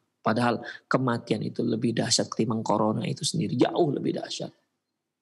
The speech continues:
Orang yang terkena corona, dia akan sembuh. Ada yang se-, banyak yang sembuh, tapi orang yang mati, ada yang sembuh dari kematiannya.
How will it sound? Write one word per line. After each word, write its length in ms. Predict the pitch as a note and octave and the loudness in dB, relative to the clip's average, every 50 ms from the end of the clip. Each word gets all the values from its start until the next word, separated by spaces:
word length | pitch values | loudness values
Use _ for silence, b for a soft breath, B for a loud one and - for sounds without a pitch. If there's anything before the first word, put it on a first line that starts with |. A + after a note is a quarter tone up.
| _ _ _ _ _ _ _ _ _ _ _ _ _ _ _ - - _ - B2 | _ _ _ _ _ _ _ _ _ _ _ _ _ _ _ -20 -8 _ 2 4
Orang 160 | C#3 C#3 C3 | 4 4 2
yang 80 | B2 - | 0 0
terkena 320 | - - - A2+ A2 G#2+ | -2 0 0 0 0 0
corona, 400 | - - A2 A2 B2 B2+ A#2+ G#2 | 0 0 2 2 2 2 0 0
dia 240 | A#2+ D3+ F#3+ G3 - | 2 2 2 2 0
akan 80 | - | -2
sembuh. 400 | F#3+ F3+ - G3 F#3 F#3+ F#3 - | -2 0 0 0 0 -2 -2 -2
Ada 260 | - A#3 D4+ D4+ D4 A3 G3 | 0 0 2 4 4 4 4
yang 160 | G3 G3 F#3 | 4 2 2
se-, 80 | - F#3+ | 2 4
banyak 400 | D#3 G#3+ B3 D4+ F4+ A4+ G#4+ F#4 | 4 4 4 4 4 4 4 4
yang 140 | A#3 G3 - | 4 4 6
sembuh, 280 | - G3+ E3+ D3 C#3 - - - _ _ _ _ - | 4 4 4 2 2 -2 -6 -18 _ _ _ _ 0
tapi 240 | - F#2+ - C#3 | 0 2 2 2
orang 240 | C3+ D3 D#3+ E3 E3+ | 2 4 2 4 4
yang 80 | F3+ G3 | 6 6
mati, 400 | G#3+ G#3+ G#3+ A3 D4 D4 - - - _ _ _ _ _ _ _ _ _ - | 4 4 4 4 2 2 2 -6 -18 _ _ _ _ _ _ _ _ _ 0
ada 160 | D3 B2+ B2 | 2 2 2
yang 80 | - | 2
sembuh 320 | - - G3+ G#3+ G#3 G3+ G3+ | 4 4 4 4 6 4 4
dari 80 | G#3 | 4
kematiannya. 580 | G#3 A#3+ A#3 A#3+ A#3+ B3 D4+ E4+ E4 B3 C#3+ A2 | 4 6 6 6 6 6 6 6 6 4 0 0